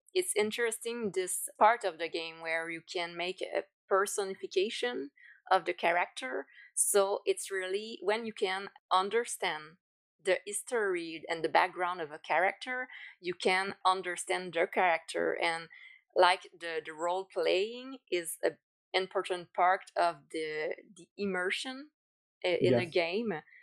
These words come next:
Speaker 1: So I, I, I think it's a really, uh, interesting part of the game. It's all the immersion in the cultural mythology and, uh,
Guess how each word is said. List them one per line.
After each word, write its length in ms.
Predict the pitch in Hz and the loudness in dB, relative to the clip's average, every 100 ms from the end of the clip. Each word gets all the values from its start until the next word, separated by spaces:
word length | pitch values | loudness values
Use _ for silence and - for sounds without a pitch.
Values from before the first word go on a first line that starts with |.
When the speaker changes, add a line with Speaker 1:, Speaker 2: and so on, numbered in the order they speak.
| - - | -20 -20
Speaker 1:
So 600 | - - 190 180 180 180 - _ _ - | -10 -2 2 2 2 -2 -4 _ _ -6
I, 580 | 151 - - - 262 294 - | -4 -4 -2 0 0 0 -2
I, 60 | 262 | -2
I 20 | |
think 200 | 262 349 | -2 -2
it's 160 | 233 - | -2 4
a 80 | 202 | 2
really, 520 | 180 202 208 226 233 _ _ - | 2 -4 -6 -10 -14 _ _ -2
uh, 160 | 180 170 | 0 2
interesting 720 | 202 240 254 202 - - 185 175 | 0 2 2 2 0 -4 -6 -2
part 320 | 175 175 180 - | 2 2 2 -2
of 180 | 175 156 | -2 -2
the 100 | 165 | -2
game. 360 | 147 175 196 196 | 0 -2 -2 -4
It's 260 | 180 - - | -4 -6 0
all 340 | 185 190 202 185 | 4 4 2 -4
the 340 | 175 165 160 - _ - - | -6 -6 -6 -12 _ -20 -6
immersion 600 | 196 202 208 - 226 226 226 | 0 0 0 -2 -4 -4 -4
in 320 | 190 185 185 | -4 -4 -6
the 160 | 170 160 _ _ _ _ - | -4 -6 _ _ _ _ -2
cultural 840 | 190 180 - 175 170 165 214 359 370 - | 0 0 -2 0 4 4 4 0 -6 -10
mythology 920 | - 165 160 180 - 226 233 233 233 | -4 -2 -2 -4 -8 -10 -10 -2 2
and, 280 | 180 160 | 4 2
uh, 80 | 160 | -4